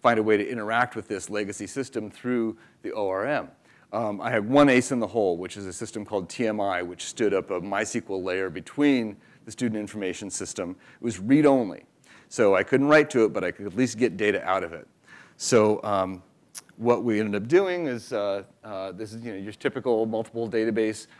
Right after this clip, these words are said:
approach. You can see I've got my local Postgres and another one that's defined on some other host, um, as a, as a MySQL, uh, server elsewhere.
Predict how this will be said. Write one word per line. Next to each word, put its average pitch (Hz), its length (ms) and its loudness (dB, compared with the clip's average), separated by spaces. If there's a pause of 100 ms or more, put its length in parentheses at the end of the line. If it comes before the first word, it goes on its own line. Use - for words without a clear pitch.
approach. 104 420 -6
You 110 80 -10
can 110 80 -10
see 110 160 -6
I've 104 100 -4
got 107 120 -6
my 110 80 -10
local 110 340 -6
Postgres 110 800 -4 (240)
and 110 180 -4
another 117 240 -2
one 110 180 -4
that's 98 120 -10
defined 104 440 -6
on 104 120 -8
some 117 180 -6
other 113 220 -2
host, 107 500 -6 (320)
um, 101 420 -8 (140)
as 107 140 -10
a, 104 160 -10
as 95 120 -12
a 104 40 -8
MySQL, 98 640 -4 (540)
uh, 90 380 -4
server 104 440 -6
elsewhere. 92 580 -4